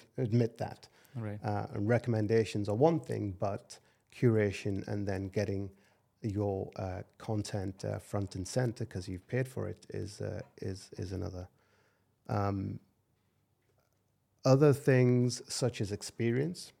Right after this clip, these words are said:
Speaker 2: Yeah.
Speaker 1: So if your U I and your U X is up to par, then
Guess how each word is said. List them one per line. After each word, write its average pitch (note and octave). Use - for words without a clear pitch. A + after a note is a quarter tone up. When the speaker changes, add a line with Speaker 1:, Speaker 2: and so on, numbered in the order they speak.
Speaker 2:
Yeah. B2
Speaker 1:
So G#2
if -
your G#2
U G2+
I G#2
and A2
your G2
U G2
X -
is G2+
up -
to -
par, B2+
then A2